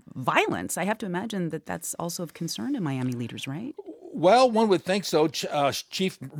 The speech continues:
Speaker 2: Morales said he's taking it all seriously, but he says he's aware of the social media posts and he hasn't seen any that he believes are credible enough to cause him real concern. Uh, Mayor,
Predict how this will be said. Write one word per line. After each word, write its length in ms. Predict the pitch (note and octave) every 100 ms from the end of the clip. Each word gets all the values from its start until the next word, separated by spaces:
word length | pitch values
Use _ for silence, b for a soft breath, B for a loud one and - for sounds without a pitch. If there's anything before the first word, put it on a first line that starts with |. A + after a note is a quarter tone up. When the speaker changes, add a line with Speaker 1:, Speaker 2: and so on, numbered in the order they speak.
| C#3
Speaker 2:
Morales 600 | C3+ B2+ B2+ G3+ F3+ C3
said 320 | - C#3+ C3
he's 240 | - C#3 -
taking 240 | F3+ F3+
it 80 | F3
all 140 | C#3
seriously, 680 | A#2 G3 A#3 G3+ - A2+ A2 B B B
but 160 | D3+ C#3+
he 180 | - -
says 380 | F#3+ E3+ C3+ -
he's 300 | - E3+ D#3
aware 300 | D3 C3+ E3+
of 60 | A3+
the 60 | G3
social 320 | E3+ D3+ C#3
media 200 | C3+ B2+
posts 380 | - B2 C3 -
and 180 | A#2+ A#2+
he 80 |
hasn't 260 | C#3 D3 F3
seen 180 | - D#3
any 200 | B2+ D3
that 160 | B2+
he 80 | G#2+
believes 340 | A2+ C3+ C3 A#2+
are 80 |
credible 440 | - - E3 D3+ A#2
enough 300 | G#2 A2 -
to 80 | A#2
cause 340 | - B2+ B2+
him 180 | C3 B2
real 160 | A#2+ B2
concern. 640 | A2 G#2 C#3+ C3 A2 A#2 B B B B B
Uh, 140 | B2
Mayor, 440 | B2 C#3+ D3+ C#3+